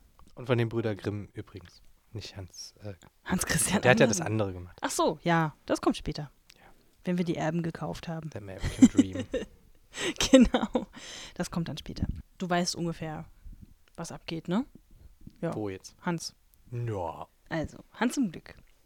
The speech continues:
Speaker 2: Hans hatte sieben Jahre bei seinem Herrn gedient, da sprach er zu ihm: "Herr, meine Zeit ist herum und ich wollte gerne wieder heim zu meiner Mutter. Gebt mir meinen Lohn." Das heißt wohl, er hat sieben <laughs> Jahre keinen Lohn bekommen.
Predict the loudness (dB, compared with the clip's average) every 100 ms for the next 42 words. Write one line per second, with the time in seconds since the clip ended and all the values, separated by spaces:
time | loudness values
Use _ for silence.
0 | -20 -10 4 8 8 4 0 0 2 4
1 | 6 6 4 4 4 2 2 2 2 2
2 | 2 0 -2 4 4 4 -2 _ _ -2
3 | -2 -2 -4 -4 -4 0 4 6 4 0
4 | -20 -2 4 6 4 -4 -20 -20 -20 -12
5 | 0 2 4 2 0 -2 -4 -4 0 2
6 | 2 -2 -20 -6 -2 0 4 2 2 0
7 | 2 4 2 4 6 6 4 2 2 2
8 | 2 4 6 6 6 4 -2 -6 -10 0
9 | 0 4 4 6 6 6 8 8 8 2
10 | -8 -20 -20 -20 _ -20 -20 -20 -20 -16
11 | -14 -12 -8 -8 -8 -2 2 4 4 2
12 | 4 10 10 12 10 8 6 2 -2 -2